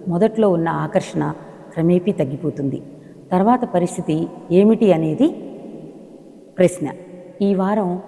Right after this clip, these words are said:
ఐద్వా అదాలత్ ఐలమ్మ ట్రస్ట్ వద్దకు వచ్చిన సమస్య మీ ముందు ఉంచుతున్నాము. సుమిత్, అనిత ఇద్దరు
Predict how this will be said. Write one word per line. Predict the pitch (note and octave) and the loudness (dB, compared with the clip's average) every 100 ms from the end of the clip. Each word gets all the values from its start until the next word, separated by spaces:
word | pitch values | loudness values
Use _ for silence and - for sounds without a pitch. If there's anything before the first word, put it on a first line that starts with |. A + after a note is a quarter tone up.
| - D#3+ | -10 -2
ఐద్వా | E3 E3 G3+ | -2 2 0
అదాలత్ | E3+ D3+ F3+ F3 D#3+ - - - - - - | 0 0 2 2 0 -8 -10 -14 -18 -14 2
ఐలమ్మ | F3+ G#3 A3+ G#3 | 4 6 6 4
ట్రస్ట్ | F#3+ D#3+ - | 0 -6 -2
వద్దకు | D#3 C3+ C#3 C#3+ D3+ - - - | -2 -2 -4 -4 -6 -10 -12 -6
వచ్చిన | E3 - D#3+ C#3+ D3+ - - - | -4 0 0 0 -4 -14 -18 -2
సమస్య | D#3+ E3+ E3 D3+ D3+ - - - - | 0 2 0 -4 -4 -10 -18 -10 0
మీ | E3+ | 2
ముందు | D#3+ D3+ D#3+ B3 - D#3+ | 4 4 2 -2 -2 2
ఉంచుతున్నాము. | D3 - C#3 C3+ C3+ - - - - | 2 2 2 2 0 -4 -12 -14 4
సుమిత్, | A#3 B3 C4+ C4+ A#3 | 8 8 6 2 -4
అనిత | D#3 E3+ - D3 - - - - - - | 0 0 0 -2 -4 -14 -16 -18 -8 -2
ఇద్దరు | F#3 C4 A#3+ F#3 | 4 6 6 4